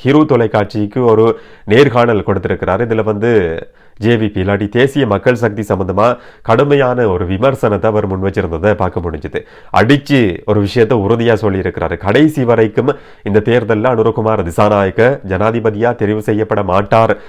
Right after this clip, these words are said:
என்ற விஷயத்தை தான் உறுதியா நம்புறதா அவர் இந்த தொலைக்காட்சி நேர்காணல்ல சொன்னதை பார்க்க முடிஞ்சது. சில நேரத்துல எப்படியோ ஒரு வாய்ப்புல அவர் வெற்றி பெற்றா நாடு மிக மோசமான ஒரு நிலைமைக்கு போகும்.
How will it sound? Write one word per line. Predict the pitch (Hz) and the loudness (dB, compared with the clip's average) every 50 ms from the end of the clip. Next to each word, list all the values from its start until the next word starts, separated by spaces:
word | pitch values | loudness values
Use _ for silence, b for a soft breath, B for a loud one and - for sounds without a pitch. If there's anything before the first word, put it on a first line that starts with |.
| B B B | B B B
என்ற | B 101 90 95 | B -4 -2 -2
விஷயத்தை | 87 90 92 - 117 104 101 117 123 127 | -2 -2 -2 0 0 2 4 4 2 2
தான் | - 104 107 101 95 | 2 0 0 -2 -4
உறுதியா | - - 90 95 113 139 131 127 127 127 120 104 90 87 | -8 -6 -4 0 0 0 0 0 -2 -2 -2 -2 -2 -4
நம்புறதா | 92 92 107 98 80 90 95 117 143 - | -2 -2 -2 -2 0 0 -2 -2 -2 -6
அவர் | 107 92 92 95 | -6 -4 -4 -4
இந்த | 95 87 98 92 | -2 -2 -4 -4
தொலைக்காட்சி | - 98 95 101 101 117 104 98 - 104 | -2 -2 -2 -2 0 0 -2 -2 -2 -4
நேர்காணல்ல | 87 80 92 98 - - 104 92 92 90 | -4 -2 -2 -4 -2 -2 -4 -4 -2 -4
சொன்னதை | 92 87 104 90 90 85 90 98 | -6 -6 -6 -6 -4 -4 -4 -4
பார்க்க | 95 - 92 87 - 87 | -4 -4 -6 -8 -8 -10
முடிஞ்சது. | 82 82 78 73 71 69 - - B B B B B B B | -10 -10 -12 -12 -10 -10 -12 -12 B B B B B B B
சில | B - - 117 117 139 | B -4 0 4 4 6
நேரத்துல | 143 135 127 127 131 127 107 - 95 78 76 - - | 4 4 2 4 2 2 2 0 -4 -4 -4 -6 -6
எப்படியோ | 98 95 95 - 160 151 147 131 143 | -6 -6 -2 -2 -2 0 2 2 2
ஒரு | 131 123 107 | 2 2 0
வாய்ப்புல | 85 80 92 101 107 101 - 120 113 113 120 139 147 | 0 0 2 0 0 0 -2 -2 0 0 0 0 -2
அவர் | - 101 90 98 101 98 - | -2 -4 -2 -2 -2 -4 -6
வெற்றி | - 92 95 95 - 139 143 131 - - - - - | -4 -6 -6 -4 -2 -2 -2 -2 -4 -10 -16 -8 -6
பெற்றா | 110 101 - - 110 82 80 - B B B B B B | -6 -4 0 0 0 0 0 -2 B B B B B B
நாடு | - 98 117 127 131 143 | 2 4 4 4 4 2
மிக | 120 104 101 107 131 | 2 0 0 0 0
மோசமான | 123 113 120 127 123 151 131 120 120 120 117 110 | 2 4 2 2 2 2 0 2 0 0 0 -2
ஒரு | 92 90 87 | -2 -2 -4
நிலைமைக்கு | 92 98 104 104 104 104 - 104 | -2 -2 0 0 -2 -2 -4 -6
போகும். | - 104 95 90 101 104 110 127 - | -2 -2 -2 0 0 -2 -2 -2 -6